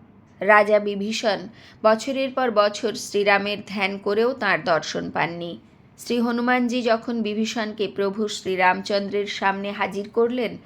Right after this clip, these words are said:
তখনই আরাধ্য দেবতার সাক্ষাৎ পেলেন তিনি। হনুমানজির মাধ্যমে ইষ্ট দর্শন হলো।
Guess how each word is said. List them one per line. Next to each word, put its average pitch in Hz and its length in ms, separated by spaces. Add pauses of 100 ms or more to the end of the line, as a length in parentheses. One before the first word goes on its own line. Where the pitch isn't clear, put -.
(280)
তখনই 247 420
আরাধ্য 196 480
দেবতার 180 460
সাক্ষাৎ - 520 (120)
পেলেন 165 320
তিনি। 175 360 (600)
হনুমানজির 262 600
মাধ্যমে 226 640
ইষ্ট 220 260
দর্শন 175 540
হলো। 160 340